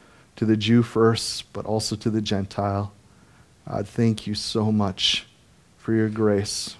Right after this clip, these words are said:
for your love, for your sacrifice. So did you guys catch what they're complaining about in verse three? "You went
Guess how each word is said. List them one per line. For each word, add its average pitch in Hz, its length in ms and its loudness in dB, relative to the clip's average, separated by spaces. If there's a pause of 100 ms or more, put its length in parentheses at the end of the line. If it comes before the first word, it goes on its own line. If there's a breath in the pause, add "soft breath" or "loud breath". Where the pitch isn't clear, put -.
for 113 160 0
your 110 140 4
love, 101 360 2
for - 120 -10
your 107 120 -2
sacrifice. 107 1000 -10 (2000 loud breath)
So - 160 -4
did 143 40 4
you 165 60 10
guys 170 240 12
catch 160 280 10
what 139 120 4
they're 139 80 6
complaining 139 540 10
about 139 320 12
in 131 80 8
verse 135 320 10
three? 143 460 10 (580 loud breath)
"You 123 180 8
went 135 560 8